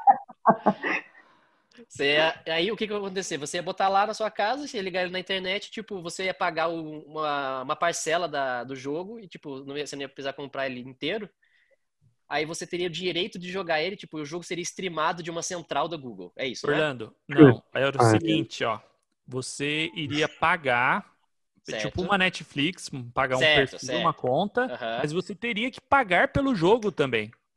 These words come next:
Speaker 3: Você não
Speaker 2: Então,
Speaker 3: te-,
Speaker 2: é,
Speaker 3: não teria o
Speaker 2: exatamente.
Speaker 3: jogo
Speaker 2: É tipo, é,
Speaker 3: gratuito, né?
Speaker 2: é tipo a Disney Plus, que vai pa-, você vai ter que pagar a Disney Plus e pa-, comprar o filme
Speaker 3: Pagar pra
Speaker 2: ainda, tá
Speaker 3: assistir
Speaker 2: ligado?
Speaker 3: Mulan, né? É.
Speaker 2: Exatamente.
Speaker 3: É um bom
Speaker 2: Foda-se a
Speaker 3: exemplo.
Speaker 2: Disney. Não, que
Speaker 1: É
Speaker 2: nem
Speaker 1: tipo
Speaker 2: existia.
Speaker 1: Premiere. É, pra quem gosta de futebol, é tipo Premiere. Você tem T V a cabo, mas tem que pagar o Premiere ainda.
Speaker 3: Nossa,
Speaker 2: Exato, é.
Speaker 3: exatamente, cara.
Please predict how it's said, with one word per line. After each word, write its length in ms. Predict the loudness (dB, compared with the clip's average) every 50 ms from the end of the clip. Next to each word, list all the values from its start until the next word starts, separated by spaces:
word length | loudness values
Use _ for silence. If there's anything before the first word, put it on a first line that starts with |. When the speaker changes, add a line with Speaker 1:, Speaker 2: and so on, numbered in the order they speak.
| _ _
Speaker 3:
Você 200 | -12 -2 0 0
não 60 | 2
Speaker 2:
Então, 180 | 4 4 2 2
Speaker 3:
te-, 60 | 2
Speaker 2:
é, 40 | 0
Speaker 3:
não 40 | -2
teria 20 | -2
o 40 |
Speaker 2:
exatamente. 360 | -2 -2 -2 -2 0 0 2 4
Speaker 3:
jogo 100 | 4 4
Speaker 2:
É 40 | 4
tipo, 160 | 2 0 0
é, 40 | 0
Speaker 3:
gratuito, 400 | 0 0 0 -4 -6 -6 -8 -10
né? 100 | -8 -2
Speaker 2:
é 80 | -2 -2
tipo 260 | 0 0 0 4 4
a 60 | 4 4
Disney 340 | 2 0 -2 0 -2 -2
Plus, 420 | -2 -4 -2 2 2 2 2 0 -4
que 100 | -4 0
vai 140 | 0 0 2
pa-, 240 | 2 2 2 2
você 80 | 0 -4
vai 60 | -4
ter 80 | -4 -2
que 60 | -2
pagar 200 | -2 2 2 2
a 40 | 2
Disney 260 | 2 0 -4 -6 -6
Plus 200 | -2 -2 -2 -2
e 60 | -2
pa-, 180 | -2 -4 -4 -4 -6
comprar 320 | -6 -6 -6 -2 0 0
o 60 | -2 0
filme 80 | 2
Speaker 3:
Pagar 220 | 2 4 4 4 4
pra 0 |
Speaker 2:
ainda, 100 | 4 4
tá 60 | 2
Speaker 3:
assistir 280 | 2 2 0 0 0
Speaker 2:
ligado? 140 | 0 2 2
Speaker 3:
Mulan, 380 | 4 4 4 4 4 2 2 0
né? 220 | 2 6 6 6 6
É. 260 | 4 0 -4 -2 -2 -2
Speaker 2:
Exatamente. 760 | -2 2 4 4 4 2 0 -2 0 0 -2 -2 -4 -6 -4 -4
Speaker 3:
É 60 | -2
um 40 | 0
bom 80 | 0
Speaker 2:
Foda-se 160 | 0 0 0
a 20 | -2
Speaker 3:
exemplo. 340 | -2 -4 -4 4 4 4 4
Speaker 2:
Disney. 100 | 4 -2 _ _ _ _ _ _ _ _ _ _ _
Não, 120 | -4 -4
que 160 | -4 2 4
Speaker 1:
É 40 | 4
Speaker 2:
nem 80 | 8 8
Speaker 1:
tipo 160 | 10 10 10
Speaker 2:
existia. 80 | 12 12
Speaker 1:
Premiere. 600 | 12 12 12 12 12 12 12 12 12 10 6 -2 _ _ _ _ _ -2
É, 20 |
pra 240 | -2 2 6 6 8
quem 100 | 10 12
gosta 220 | 12 12 12 12 10
de 80 | 6
futebol, 360 | 4 4 2 6 10 12 12
é 40 | 12
tipo 240 | 12 8 4 2 8
Premiere. 540 | 10 10 10 12 12 12 12 12 10 8 8
Você 100 | 8 8
tem 160 | 10 12 10
T 140 | 12 12 12
V 100 | 12 12
a 80 | 12
cabo, 380 | 10 12 12 12 12 12 10 8
mas 120 | 6 6 4
tem 100 | 4 -4
que 60 | _
pagar 200 | _ 8 10 10 10
o 100 | 10 10
Premiere 560 | 10 10 12 12 12 12 12 12 12 12 12
ainda. 160 | 12 12 10
Speaker 3:
Nossa, 220 | 8 8 8 8 6
Speaker 2:
Exato, 240 | 4 4 2 4
é. 40 | 4
Speaker 3:
exatamente, 880 | 4 2 2 2 4 4 4 4 6 6 6 4 4 4 2 0 -2 -2
cara. 320 | -2 -2 -2 -2 -2 -6